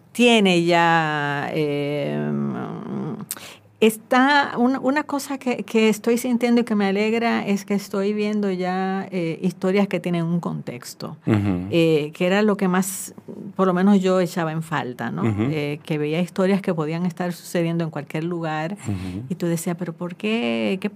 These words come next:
Speaker 1: qué está pasando con esto?". Pero ya, eh, sí, da, da gusto sentarse a ver una, una película, eh, dominicana en la cual hay, hay, hay un contexto y hay una... una
Speaker 2: El contexto es tan,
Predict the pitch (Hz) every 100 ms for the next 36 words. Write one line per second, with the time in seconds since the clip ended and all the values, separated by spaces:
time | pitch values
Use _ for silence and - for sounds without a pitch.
0 | - 208 220 214 196 214 214 165 147 151
1 | 147 160 175 180 180 180 190 208 226 226
2 | 226 226 185 190 185 185 - 233 220 196
3 | 196 196 196 208 202 196 190 175 180 214
4 | 233 - 214 202 202 - 160 165 185 185
5 | 180 175 175 175 175 175 185 196 180 170
6 | 165 160 - 156 147 147 151 151 - -
7 | - 151 151 151 143 180 196 220 220 160
8 | 139 139 143 147 151 156 156 160 160 160
9 | 160 - - - 165 170 185 185 151 165
10 | 160 160 - 151 151 151 160 175 170 160
11 | 156 156 160 160 156 151 151 156 165 113
12 | 139 131 170 165 202 - 180